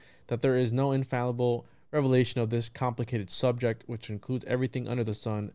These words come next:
and above it also." And again, when I read the table of contents, I didn't know that he went there, but he goes there and he goes hard in the paint. And this is a long book. I mean, there's a lot of information, bro.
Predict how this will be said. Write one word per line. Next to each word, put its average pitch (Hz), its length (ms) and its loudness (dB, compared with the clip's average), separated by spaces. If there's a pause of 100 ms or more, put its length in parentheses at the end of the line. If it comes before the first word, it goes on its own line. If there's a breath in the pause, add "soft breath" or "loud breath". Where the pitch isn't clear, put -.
(320)
and 123 160 -2
above 107 300 2
it 104 140 -2
also." 104 440 0 (240 soft breath)
And 120 100 0
again, 131 180 6
when 127 120 6
I 135 60 6
read 156 340 6
the 135 280 6
table 123 280 2
of 113 80 4
contents, 131 560 -2 (400)
I 127 100 8
didn't 160 240 6
know 147 120 6
that 131 120 10
he 139 120 4
went 120 260 2
there, 139 180 4
but 123 180 2
he 170 100 2
goes 123 680 4
there 117 420 4
and 104 80 0
he 117 80 -2
goes 107 240 0
hard 104 180 2
in 95 80 -2
the 87 60 -6
paint. 95 320 -6
And 104 100 0
this 170 100 2
is 175 100 0
a 117 60 6
long 98 400 2
book. 117 240 2
I 135 60 2
mean, 131 240 4 (460 soft breath)
there's 131 120 6
a 190 60 10
lot 202 160 10
of 196 80 8
information, 156 560 4
bro. 101 300 0